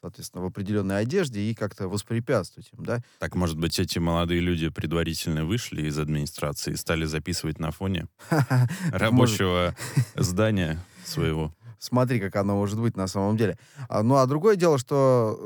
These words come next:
Speaker 1: ну, надо, конечно, п-, просвещать, э,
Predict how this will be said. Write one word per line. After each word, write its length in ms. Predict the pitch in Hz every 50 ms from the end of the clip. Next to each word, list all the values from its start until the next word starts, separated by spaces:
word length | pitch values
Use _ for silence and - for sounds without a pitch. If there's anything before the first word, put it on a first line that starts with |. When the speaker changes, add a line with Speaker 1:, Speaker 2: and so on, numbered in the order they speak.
| 123
Speaker 1:
ну, 560 | 120 127 143 147 143 131 113 90 90 95 113 -
надо, 300 | 127 131 143 139 127 131
конечно, 680 | 117 135 127 123 120 - - 123 117 117 110 110 107 95 92 104
п-, 180 | 110 110 107
просвещать, 920 | 101 - 135 127 - - 127 127 113 - - 160 180 180 143 - - - -
э, 840 | 127 131 131 127 127 123 120 113 107 104 101 101 101 92 95 -